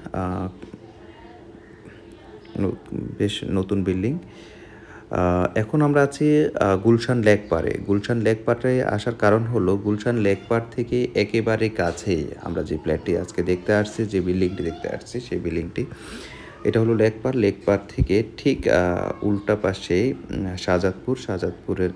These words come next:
এই যে রাস্তার কাজ চলছে, আপনারা দেখতে পাচ্ছেন, এই যে রাস্তার কাজ চলছে, এই রাস্তা দিয়ে একেবারে এক মিনিটের পথ আমরা হেঁটে যেতে পারি, আহ, এই ফ্ল্যাটটিতে। অর্থাৎ, আহ, এই পারে দেখেন, এই যে এই পাশটা হলো মানারাত ইউনিভার্সিটি।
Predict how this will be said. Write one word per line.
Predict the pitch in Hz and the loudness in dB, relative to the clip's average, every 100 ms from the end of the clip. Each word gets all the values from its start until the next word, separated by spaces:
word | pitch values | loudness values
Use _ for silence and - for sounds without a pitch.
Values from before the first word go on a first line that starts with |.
| - | 0
এই | 110 | 2
যে | 113 | 4
রাস্তার | 95 87 90 87 | 4 2 -2 0
কাজ | 87 - | -2 0
চলছে, | 87 80 - 78 - - - | -2 -2 -2 -6 -8 -12 -12
আপনারা | 85 87 82 | -8 -4 -4
দেখতে | 85 - | -4 -4
পাচ্ছেন, | 87 95 135 135 | -6 -4 -4 -2
এই | - 120 123 | 2 2 2
যে | 117 | 2
রাস্তার | 98 - 98 | 0 0 -2
কাজ | 92 98 | -2 -4
চলছে, | - 98 98 139 | -2 -2 0 -2
এই | 127 | 0
রাস্তা | 107 98 - 98 | 0 -4 0 0
দিয়ে | 98 117 151 | 2 2 4
একেবারে | 156 98 104 107 104 107 | 2 2 2 2 4 4
এক | - 104 - | 4 0 0
মিনিটের | 101 90 - | 0 0 0
পথ | - 123 - - - - - - - - | 2 2 0 -16 -18 -16 -14 -12 -14 -4
আমরা | 90 90 | 2 2
হেঁটে | 92 98 98 | 4 2 2
যেতে | 90 87 | 2 2
পারি, | 82 80 135 180 - - - - - - - - - - - | 2 2 0 -2 -10 -16 -18 -18 -20 -20 -20 -20 -20 -10 -4
আহ, | 87 82 82 80 | -2 0 -4 -2
এই | - 85 | 0 2
ফ্ল্যাটটিতে। | 87 85 80 87 82 82 - - - - - | 2 0 0 -2 -2 -4 -8 -20 -20 -8 2
অর্থাৎ, | 104 - 123 95 117 - | 2 4 4 4 4 4
আহ, | 92 92 90 92 92 - - - - - - - - - | 4 6 2 0 -4 -8 -18 -20 -20 -20 -20 -20 -10 0
এই | 120 | 2
পারে | 120 104 | 4 2
দেখেন, | 90 90 117 156 | 0 0 -2 -2
এই | - - | -2 -4
যে | 147 | -4
এই | - 113 | 0 0
পাশটা | 113 110 123 | 2 -2 -2
হলো | 117 123 | 0 2
মানারাত | 107 104 107 107 | 2 4 4 4
ইউনিভার্সিটি। | 98 98 104 - - 151 233 | 2 2 0 0 -2 -2 -2